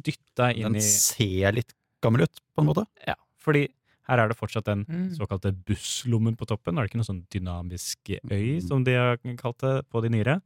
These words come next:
Speaker 3: Kaller de den busslomma? Eller er det du som kaller det?
Speaker 1: Jeg som kaller det. Vi kaller den det.
Speaker 2: Er, er det vi som har funnet på det begrepet?
Speaker 1: <laughs> Jeg vet ikke, men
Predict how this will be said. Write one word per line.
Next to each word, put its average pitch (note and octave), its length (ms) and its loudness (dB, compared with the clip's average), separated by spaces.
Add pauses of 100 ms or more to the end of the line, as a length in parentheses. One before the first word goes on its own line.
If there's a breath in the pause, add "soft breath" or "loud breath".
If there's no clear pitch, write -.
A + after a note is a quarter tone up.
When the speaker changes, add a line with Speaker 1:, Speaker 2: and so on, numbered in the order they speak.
Speaker 3:
Kaller D#3 220 4
de C3+ 140 4
den A#2+ 160 -2
busslomma? C#3 500 2 (220)
Eller D3 180 4
er B2+ 60 4
det B2 80 -6
du C3 100 2
som - 120 -16
kaller C#3 320 -6
det? A#2 180 -2
Speaker 1:
Jeg G#2 160 4
som - 120 -14
kaller - 220 -10
det. C3 100 -6
Vi A#2+ 120 4
kaller F#2+ 240 -2
den F#2+ 40 -10
det. D3+ 260 0
Speaker 2:
Er, B2 140 4 (120)
er A2+ 60 6
det B2 100 4
vi G#2+ 120 0
som - 120 -4
har B2+ 80 4
funnet F#2+ 380 -2
på G2 100 -4
det - 180 2
begrepet? F2+ 400 0 (100)
Speaker 1:
<laughs> - 120 -10
Jeg F3 100 0
vet A#2 240 -2
ikke, B3 180 -6
men F#3+ 380 2